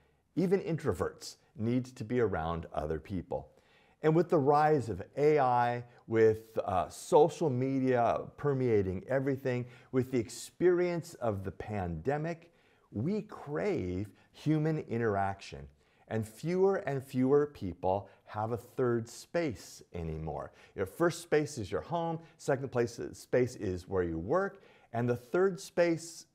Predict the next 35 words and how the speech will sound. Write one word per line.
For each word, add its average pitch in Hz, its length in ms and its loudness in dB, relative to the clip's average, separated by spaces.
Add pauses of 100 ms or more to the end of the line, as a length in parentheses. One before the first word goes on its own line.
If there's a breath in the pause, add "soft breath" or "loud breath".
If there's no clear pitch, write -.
(100)
is 135 560 2
a 120 60 -8
community 151 640 -6
group. 80 420 -10 (120)
And 110 360 -6 (240 soft breath)
for - 160 0
a 101 60 8
lot 131 360 0
of 160 120 -6
people, 117 520 -2 (220 loud breath)
that - 340 0
third 156 340 2
space 117 520 0
of 87 140 -2
interaction 107 680 -2
just 120 400 -8
doesn't 127 480 0
exist 85 760 -10
anymore. 71 520 -12 (500 soft breath)
So 143 160 6
being 190 560 0
in 117 180 -4
the 104 80 -4
church 80 460 -6 (220 soft breath)
reminds 110 720 0
us 85 320 -6 (220 soft breath)
that 107 160 -2
there 123 120 6
are 110 80 6
people 170 640 0
on 117 260 0
the 110 80 -4
journey 90 440 -6
with 80 320 -8
us. 71 260 -12